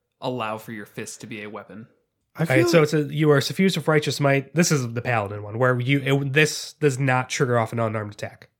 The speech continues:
Speaker 3: So when you are suffused with righteous might, then all your melee weapon strikes carry divine power with them. Whenever you hit a creature with a melee weapon,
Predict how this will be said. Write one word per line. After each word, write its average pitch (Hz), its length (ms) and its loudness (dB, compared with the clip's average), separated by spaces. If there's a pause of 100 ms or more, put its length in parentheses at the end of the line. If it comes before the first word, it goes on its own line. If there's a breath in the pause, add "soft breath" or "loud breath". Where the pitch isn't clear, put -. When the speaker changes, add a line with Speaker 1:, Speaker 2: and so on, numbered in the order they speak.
(540)
Speaker 3:
So 160 200 -2
when 151 200 2
you 151 100 4
are 147 60 6
suffused 170 460 2
with 135 300 2
righteous 143 400 0
might, 127 200 0
then 123 100 -8
all 147 160 4
your 156 140 4
melee 135 320 4
weapon 117 320 0
strikes 101 380 -8
carry 117 280 -2
divine 110 320 -2
power 113 260 -2
with 104 180 -8
them. 120 140 -12
Whenever 123 240 -2
you 147 80 0
hit 147 140 2
a 131 40 -4
creature 135 320 -4
with 120 160 -2
a 113 60 0
melee 117 460 2
weapon, 107 440 -4